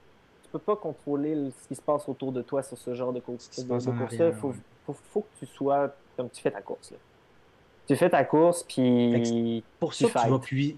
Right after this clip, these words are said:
Speaker 2: tu vas puiser creux en, en crise, là. <laughs> C'est fou, là.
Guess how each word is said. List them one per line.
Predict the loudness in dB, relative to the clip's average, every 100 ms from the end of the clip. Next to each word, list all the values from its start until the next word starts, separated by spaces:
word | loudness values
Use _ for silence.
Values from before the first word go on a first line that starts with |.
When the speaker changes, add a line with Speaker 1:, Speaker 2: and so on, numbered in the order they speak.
| -10
Speaker 2:
tu | -6 0
vas | 0
puiser | 0 -6 -4 0 0
creux | -2 -2 -2 -2
en, | -4 -12 -16 -14
en |
crise, | -14 -10 -10 -10 -16
là. | -16 -18 -18 -20
<laughs> | -18 -16 -14
C'est | -10 -10 -8
fou, | -4 -4
là. | -4